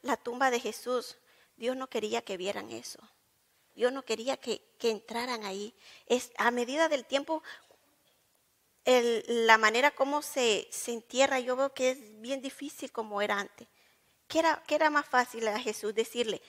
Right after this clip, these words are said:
"Remuevan la piedra" cuando Lázaro lo iba a resucitar. O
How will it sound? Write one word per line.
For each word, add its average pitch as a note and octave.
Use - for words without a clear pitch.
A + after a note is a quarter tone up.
"Remuevan C4
la C4+
piedra" C#4+
cuando A#3+
Lázaro A#3
lo A3
iba A3+
a B3
resucitar. A3+
O A3